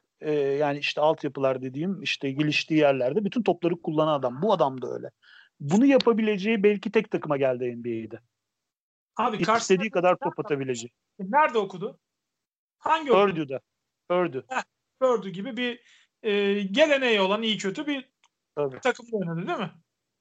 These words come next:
Speaker 1: Evet.
Speaker 2: Abi Lamelo dediğin adam sirkte oynadı.
Speaker 1: Sirk, aynen, Harlem'de oynadı ya.
Speaker 2: Yani
Speaker 1: Harlem, Harlem'den draft edildi
Speaker 2: Ya
Speaker 1: adam.
Speaker 2: yok ya. Yani ba-, bana şey söylüyorlar işte N B L liginde oynadılar. Avustralya liginde. Ulan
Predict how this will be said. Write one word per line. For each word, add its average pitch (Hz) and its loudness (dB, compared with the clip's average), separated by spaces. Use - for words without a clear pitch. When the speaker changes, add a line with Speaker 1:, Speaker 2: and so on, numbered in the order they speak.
Speaker 1:
Evet. - -10
Speaker 2:
Abi 185 -4
Lamelo 220 2
dediğin 240 0
adam 311 2
sirkte - -4
oynadı. 208 -2
Speaker 1:
Sirk, 202 -10
aynen, 185 6
Harlem'de 202 0
oynadı 147 -4
ya. - -16
Speaker 2:
Yani 214 0
Speaker 1:
Harlem, 233 4
Harlem'den 240 6
draft 190 2
edildi 156 -8
Speaker 2:
Ya 143 -6
Speaker 1:
adam. 143 -10
Speaker 2:
yok 147 -8
ya. 240 -4
Yani 240 -2
ba-, 247 -4
bana 311 -2
şey 349 0
söylüyorlar 254 0
işte 220 -2
N 294 -2
B 320 0
L 339 2
liginde 311 -8
oynadılar. 262 -10
Avustralya 262 -6
liginde. 202 -8
Ulan 247 -8